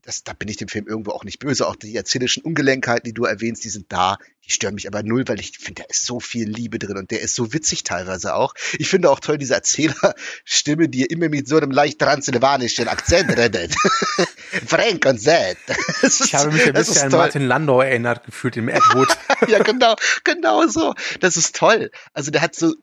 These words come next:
Speaker 1: irre viel Charme, da steckt so wahnsinnig viel Liebe drin. Ich finde auch, die Puppen sind teilweise, wie du schon sagst, rough, aber die sind trotzdem total toll gemacht. Ich mochte den Film total.
Speaker 2: Ja.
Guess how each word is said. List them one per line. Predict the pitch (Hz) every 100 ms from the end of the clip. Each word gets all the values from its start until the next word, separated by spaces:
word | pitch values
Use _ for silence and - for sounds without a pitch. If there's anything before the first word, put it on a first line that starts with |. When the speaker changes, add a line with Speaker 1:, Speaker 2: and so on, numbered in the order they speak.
| -
Speaker 1:
irre | 226 254
viel | - 170 160
Charme, | - 143
da | 143
steckt | 127 123 -
so | 113
wahnsinnig | 120 131 143 139 139 123
viel | - 127
Liebe | 123 123
drin. | 127 123 120
Ich | -
finde | 151 127
auch, |
die | -
Puppen | 123 156 131
sind | 123 117
teilweise, | 120 117 110 -
wie | 127
du | 127
schon | 127
sagst, | 95 92
rough, | 117 151
aber | - 110
die | 104
sind | 107
trotzdem | - - -
total | 104 - 87
toll | 95 101 98
gemacht. | 95 98 - - _ _ _ _ _ _ _ _ _ - -
Ich | -
mochte | 113 113 107
den | 98
Film | - 101 87 85 _
total. | _ 95 - - 76 - _ _
Speaker 2:
Ja. | 143